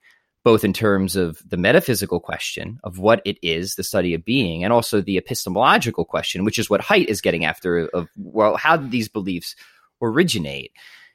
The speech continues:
And, you know, going back to Aristotle and up through Aquinas, you know, virtue ethics and natural law theory,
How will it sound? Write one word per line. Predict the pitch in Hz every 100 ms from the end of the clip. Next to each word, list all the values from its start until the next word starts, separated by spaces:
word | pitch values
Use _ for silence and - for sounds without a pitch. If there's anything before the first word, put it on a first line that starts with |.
| _
And, | 143 143 139 - _ _ - -
you | - 180
know, | 127
going | 147 190
back | 139 117
to | -
Aristotle | 123 160 196 - 95 90
and | 98
up | 98
through | 110
Aquinas, | 95 - 143 180 104 - 104
you |
know, | 95
virtue | 92 110 - 107
ethics | 101 101 - -
and | 90
natural | 98 - 92
law | 98 147
theory, | 190 101 85 87 90